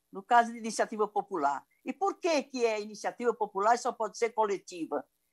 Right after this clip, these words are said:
De entidades, e algumas entidades, não são todas, partido não pode apresentar,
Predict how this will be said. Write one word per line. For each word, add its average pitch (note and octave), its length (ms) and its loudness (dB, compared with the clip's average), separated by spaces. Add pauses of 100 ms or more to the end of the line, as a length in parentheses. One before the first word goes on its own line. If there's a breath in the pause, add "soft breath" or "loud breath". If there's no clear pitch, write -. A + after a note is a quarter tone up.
(100)
De F#3+ 120 4
entidades, G3+ 840 6
e A3+ 40 4
algumas C#4 420 0
entidades, A3+ 500 4
não G3+ 120 -8
são F#3 180 -10
todas, B3 680 4 (240)
partido D#4+ 460 2
não D4+ 140 2
pode C#4 380 6
apresentar, F#3 800 2